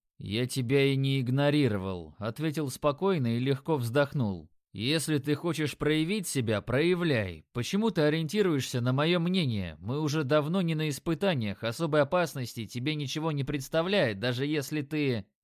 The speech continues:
даже если ты подставишь другую под удар, а потом споткнешься и ударишься виском о камень". Перебила меня Лена и злобно посмотрела на девушку. Катино лицо пошло пятнами, она сжала губы и потянулась к кинжалу. "Что ты себе позволяешь, коза?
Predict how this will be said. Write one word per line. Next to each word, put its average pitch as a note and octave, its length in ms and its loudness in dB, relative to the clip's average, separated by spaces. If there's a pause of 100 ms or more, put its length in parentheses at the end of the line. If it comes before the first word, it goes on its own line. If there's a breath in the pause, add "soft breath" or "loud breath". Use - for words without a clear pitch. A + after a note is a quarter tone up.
(220)
даже F3 360 -2
если F3+ 320 -4
ты F#3+ 140 -2
подставишь F3 520 -2
другую F#3+ 400 0
под F#3 220 -2
удар, G3 400 2
а D3 80 0
потом F3+ 340 0
споткнешься G#3 720 -2
и D#3+ 40 0
ударишься F#3 520 0
виском F#3 420 0
о G#3 80 2
камень". A#2+ 500 0 (320)
Перебила D3+ 500 2
меня D3+ 340 0
Лена D3 380 2
и A#2 40 0
злобно C#3 460 0
посмотрела D3 640 0
на D3+ 160 2
девушку. G#2 640 -2 (140)
Катино E3 400 0
лицо D3+ 340 2
пошло C3+ 400 -2
пятнами, B2+ 500 2
она C3 280 0
сжала D#3 320 2
губы D3 340 2
и A#2+ 80 2
потянулась D#3+ 600 -2
к - 40 -16
кинжалу. D3+ 640 0 (200)
"Что - 360 -6
ты B3 120 -8
себе A#3 280 -2
позволяешь, A#3 720 4
коза? G3+ 580 2